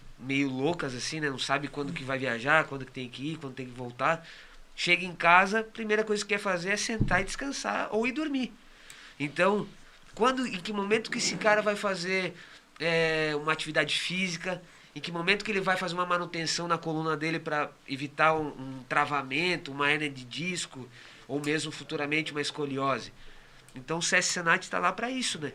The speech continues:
Não só pra tratar a gente com dor, com problema já instalado.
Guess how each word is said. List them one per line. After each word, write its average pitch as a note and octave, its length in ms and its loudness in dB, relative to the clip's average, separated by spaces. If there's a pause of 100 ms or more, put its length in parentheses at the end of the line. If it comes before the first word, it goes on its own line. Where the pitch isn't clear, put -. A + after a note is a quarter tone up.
(420)
Não F3 160 -2
só A3 160 0
pra A3 140 -2
tratar F#3+ 320 2
a F#3 60 6
gente E3+ 460 -4 (280)
com D#3 180 -8
dor, D3+ 500 4 (220)
com C#3 100 -12
problema C#3+ 500 2
já D3 120 0
instalado. C3+ 580 2